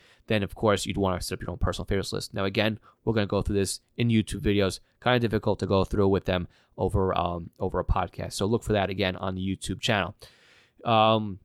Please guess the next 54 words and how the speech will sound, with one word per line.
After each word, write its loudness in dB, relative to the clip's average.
yeah, -6
like, -2
typical 2
stuff, 4
you've -4
got 4
the -2
close 2
call 4
features. -2
It -8
ships -2
with -4
an -4
eight -2
gig -2
micro 0
S -2
D, 4
which, 0
again, 2
I, 0
I 0
wish 6
was -2
a 2
little 0
bit -4
bigger, 6
but 2
it 2
is -2
what 0
it 4
is. 4
Um, 2
you -2
have 2
nice 2
soft 4
keys -2
on 0
top. -6
Ba-, -4
soft 6
keys -2
basically 2
means -2
that 2
the -2
keys 0
will 0
remap 0
themselves 2